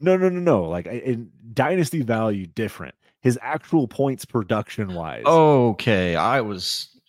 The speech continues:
Speaker 2: okay. You had me. Sorry, you
Speaker 1: Sorry.
Speaker 2: had, you had
Speaker 1: Yeah,
Speaker 2: me.
Speaker 1: no,
Speaker 2: You had
Speaker 1: I,
Speaker 2: me a
Speaker 1: I
Speaker 2: little
Speaker 1: need
Speaker 2: bit crazy
Speaker 1: actual
Speaker 2: there.
Speaker 1: production.
Speaker 2: Had me
Speaker 1: Actual
Speaker 2: a little bit
Speaker 1: production.
Speaker 2: crazy there. Yes. Um, but he had, he had a couple, he had a couple of good games there to start, but I, I think it's going to be a middle between this and what we've seen.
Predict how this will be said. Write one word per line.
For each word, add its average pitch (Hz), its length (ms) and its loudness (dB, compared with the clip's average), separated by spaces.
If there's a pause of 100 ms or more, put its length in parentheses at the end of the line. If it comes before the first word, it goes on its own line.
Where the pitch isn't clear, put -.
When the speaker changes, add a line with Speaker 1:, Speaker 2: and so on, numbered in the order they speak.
(140)
Speaker 2:
okay. 85 300 -8
You 92 180 -4
had 101 160 -2
me. 90 300 -6 (140)
Sorry, 64 400 -6
you 76 100 -6
Speaker 1:
Sorry. 85 360 2
Speaker 2:
had, 85 60 -4
you 107 60 4
had 110 120 6
Speaker 1:
Yeah, 110 60 4
Speaker 2:
me. 104 100 6
Speaker 1:
no, 113 160 0
Speaker 2:
You 123 60 4
had 113 120 6
Speaker 1:
I, - 20 -2
Speaker 2:
me 117 80 2
a 113 80 2
Speaker 1:
I - 20 4
Speaker 2:
little 127 160 4
Speaker 1:
need 143 40 2
Speaker 2:
bit 123 140 2
crazy 104 240 2
Speaker 1:
actual 92 200 -4
Speaker 2:
there. 85 180 0
Speaker 1:
production. 113 560 -4 (100)
Speaker 2:
Had 117 300 0
me 113 60 4
Speaker 1:
Actual 110 160 2
Speaker 2:
a - 20 6
little 135 220 8
bit 139 160 6
Speaker 1:
production. 101 40 -10
Speaker 2:
crazy 110 440 4
there. 92 400 -4
Yes. 104 480 -4 (140)
Um, 101 420 -2 (480)
but 107 160 -2
he 110 140 2
had, 117 240 0
he 101 80 -2
had 110 100 0
a 107 60 -2
couple, 104 300 -2
he 107 100 -2
had 110 160 2
a 98 40 -6
couple 107 220 -2
of 95 80 -6
good 101 140 -4
games 82 260 -4
there 85 200 -6
to 80 60 -12
start, 76 380 -8 (140)
but 82 220 -2 (1200)
I, 113 160 0
I 123 120 2
think 139 260 0
it's 113 140 -2
going 120 160 4
to 107 40 4
be 107 120 2
a 98 40 2
middle 95 340 0
between 92 360 -4
this 92 320 -4
and 87 380 -4
what 80 200 -8
we've 73 200 -10
seen. 71 400 -10